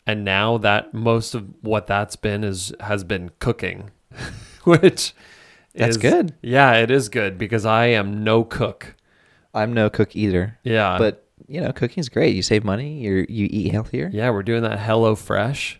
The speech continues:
Speaker 2: Okay. Oh, we're not sponsored yet, so don't say their name.
Speaker 1: HelloFresh.
Speaker 2: <laughs> This
Speaker 1: Uh,
Speaker 2: episode brought to you by, no, I'm just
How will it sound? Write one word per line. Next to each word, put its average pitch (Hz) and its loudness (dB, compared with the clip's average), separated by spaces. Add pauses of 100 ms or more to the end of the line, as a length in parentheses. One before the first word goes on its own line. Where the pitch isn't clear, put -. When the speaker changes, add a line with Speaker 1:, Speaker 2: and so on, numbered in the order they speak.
(100)
Speaker 2:
Okay. 135 -2 (120)
Oh, 110 4
we're 117 -2
not 127 0
sponsored 104 0
yet, 90 -2
so - -14
don't 92 -12
say - -6
their 98 0
name. 90 -4 (200)
Speaker 1:
HelloFresh. 220 6
Speaker 2:
<laughs> - -14 (1000)
This 175 4
Speaker 1:
Uh, - 4
Speaker 2:
episode 113 2
brought 147 0
to - -8
you 196 -10
by, - -18
no, - -10
I'm 120 -6
just 127 -2